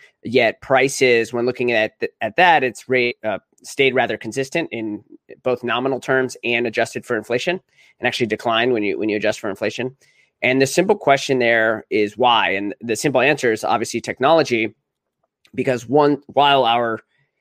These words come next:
consumption has doubled, the efficiency of that consumption has declined at a much more rapid pace. So take, uh, a stat like the average miles per gallon for cars as an example.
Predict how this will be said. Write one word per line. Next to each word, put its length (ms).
consumption 600
has 320
doubled, 340
the 100
efficiency 540
of 100
that 160
consumption 680
has 500
declined 560
at 100
a 60
much 240
more 100
rapid 320
pace. 400
So 160
take, 480
uh, 360
a 80
stat 400
like 520
the 280
average 280
miles 300
per 100
gallon 520
for 120
cars 580
as 140
an 80
example. 680